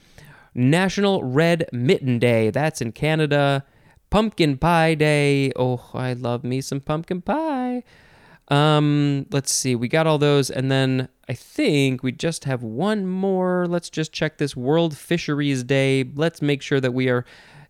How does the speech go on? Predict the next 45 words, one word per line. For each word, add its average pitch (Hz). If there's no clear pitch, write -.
if 156
there's 139
any 143
fishing, 135
fishing 147
happening, 139
it 127
is 120
done 135
in 123
a 123
sustainable 151
way, 143
and 113
you're 113
not 151
killing 156
all 151
these 131
other 151
animals 139
that 127
don't 139
need 139
to 127
be 127
killed. 131
I 123
mean, 117
none 147
of 131
them 127
need 127
to 120
be 113
killed 131
in 120
the 110
first 156
place. 143
It 165
is 147
Stir 180
Up 170
Sunday, 131